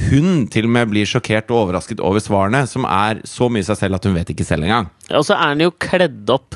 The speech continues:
Speaker 2: som Ingrid Bjørnov også.
Speaker 1: I akkurat samme klærne, med sminke og rubbel og bit.
Speaker 2: Ja.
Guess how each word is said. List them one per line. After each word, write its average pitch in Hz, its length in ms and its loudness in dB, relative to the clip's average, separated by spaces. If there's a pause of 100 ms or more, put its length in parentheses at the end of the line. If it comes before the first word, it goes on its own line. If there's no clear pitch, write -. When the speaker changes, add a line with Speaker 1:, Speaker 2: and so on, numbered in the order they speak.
Speaker 2:
som 123 340 -2
Ingrid 117 260 -2
Bjørnov 104 320 -2
også. 110 220 -2
Speaker 1:
I 117 100 6
akkurat 110 240 0
samme 107 180 0
klærne, 131 240 2
med 175 100 2
sminke 113 360 0
og 92 260 2 (220)
rubbel 180 180 4
og 120 80 0
bit. - 240 -8 (460)
Speaker 2:
Ja. 113 160 0